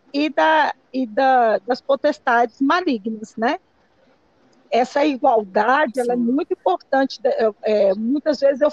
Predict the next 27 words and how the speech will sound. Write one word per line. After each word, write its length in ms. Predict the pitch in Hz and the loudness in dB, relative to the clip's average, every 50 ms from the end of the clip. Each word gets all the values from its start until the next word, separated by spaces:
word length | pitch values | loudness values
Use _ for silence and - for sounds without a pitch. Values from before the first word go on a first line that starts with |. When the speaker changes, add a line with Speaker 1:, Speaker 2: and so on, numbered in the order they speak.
| - _ _ | -2 _ _
Speaker 1:
tento 400 | - 320 359 453 494 - - 392 403 | -4 -2 0 0 0 0 0 0 0
lembrar 480 | 359 302 285 277 226 262 254 254 254 254 _ | 2 0 0 0 0 2 2 0 0 0 _
como 280 | 415 480 494 - 427 | -2 -2 0 0 0
era 300 | 370 330 339 349 349 370 | 2 2 2 2 0 -2
sem 260 | - - - 311 294 285 | -4 -2 -4 -2 -2 0
Jesus, 380 | - 294 285 254 220 240 240 | 0 0 0 0 -2 -6 -8
porque 140 | - - - | -4 -2 0
eu 120 | 311 302 | 2 2
aceitei 400 | 311 247 - 262 247 - 254 240 | 2 2 0 -2 0 2 0 0
Jesus 260 | 220 247 240 226 240 - | 2 0 -2 -2 -6 -8
com 180 | - 233 220 | -6 -6 -4
doze, 460 | 214 214 214 254 277 311 302 233 185 - _ _ _ _ _ _ _ _ - _ _ _ _ - | 0 2 2 4 4 2 2 0 -4 -12 _ _ _ _ _ _ _ _ -20 _ _ _ _ 0
e 80 | 240 | 2
eu 100 | 311 392 | 2 4
lembro 480 | 403 403 370 320 330 403 494 508 494 480 | 4 4 2 2 2 2 2 2 2 2
ainda 300 | 440 339 339 403 370 381 | 2 2 0 0 0 2
o 80 | 320 302 | 2 2
amargor 840 | 302 311 302 320 339 359 - - - - 185 262 277 302 311 254 233 | 2 2 2 0 0 0 -2 -6 -10 -4 0 2 4 4 4 2 0
do 120 | 208 294 302 | -4 -6 -4
medo, 760 | 311 294 277 277 277 285 285 277 269 220 _ - 269 269 - _ _ _ _ | -2 0 2 4 4 6 4 4 2 0 _ -6 -6 -6 -6 _ _ _ _
por 100 | - 330 | -2 0
mais 300 | 262 269 294 320 311 - | 0 2 2 0 0 -2
que 80 | - - | -2 0
eu 60 | 285 | 2
era 140 | 277 285 277 | 2 2 2
muito 460 | 254 247 254 269 294 349 381 - 349 | 2 0 0 0 -2 -2 -4 -6 -6
criança, 600 | - - 277 277 262 247 247 247 247 - 254 233 | -4 -4 0 2 2 2 2 2 0 -2 -6 -6